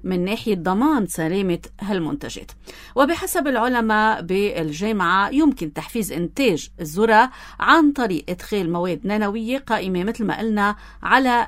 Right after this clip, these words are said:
الألومنيوم، وأكيد هون عم نحكي عن جزيئيات كتير صغيرة من الألومنيوم.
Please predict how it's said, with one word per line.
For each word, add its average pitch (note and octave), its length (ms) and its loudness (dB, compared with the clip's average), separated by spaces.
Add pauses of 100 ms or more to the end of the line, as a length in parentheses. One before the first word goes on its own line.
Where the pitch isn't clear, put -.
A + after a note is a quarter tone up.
الألومنيوم، G3 840 0
وأكيد F3 340 -6
هون E3+ 120 -2
عم E3 140 -4
نحكي A3 440 -2 (200)
عن G3 200 0
جزيئيات F3+ 680 -2
كتير C4 480 0
صغيرة F3+ 400 -2
من E3 160 -2
الألومنيوم. D3 760 -4